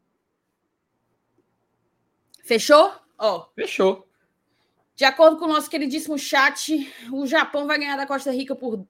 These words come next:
Speaker 1: dois a zero nesse jogo imperdível às sete da manhã de um domingo.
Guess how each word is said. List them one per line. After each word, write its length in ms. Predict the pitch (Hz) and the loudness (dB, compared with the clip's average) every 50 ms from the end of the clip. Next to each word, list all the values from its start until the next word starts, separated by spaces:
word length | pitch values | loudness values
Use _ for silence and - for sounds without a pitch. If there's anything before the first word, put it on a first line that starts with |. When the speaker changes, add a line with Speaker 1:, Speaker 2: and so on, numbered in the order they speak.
| _ | _
Speaker 1:
dois 380 | - 214 233 269 285 320 302 285 | -2 0 2 2 2 0 -2 -2
a 160 | 285 285 277 | -2 -2 -2
zero 340 | 220 196 214 220 226 233 233 | -4 -2 0 0 0 0 -2
nesse 280 | 233 233 226 - 240 | -4 -6 -8 -8 -8
jogo 220 | 214 226 226 220 233 | -6 -4 -4 -2 -4
imperdível 760 | 240 254 247 - 262 262 254 226 190 185 214 233 247 240 226 | -6 -6 -6 -4 -2 -2 -2 -2 -4 -6 -8 -8 -6 -4 -4
às 120 | 226 226 | -4 -4
sete 360 | - - - 233 233 262 262 - | -6 -8 -6 -6 -6 -6 -6 -6
da 120 | 254 247 | -6 -6
manhã 240 | 247 247 240 240 233 | -6 -6 -8 -8 -8
de 120 | 220 220 | -8 -6
um 100 | 226 226 | -8 -8
domingo. 720 | 208 214 214 196 185 185 185 190 202 220 226 277 320 311 | -6 -6 -6 -6 -8 -10 -10 -10 -10 -10 -10 -10 -12 -12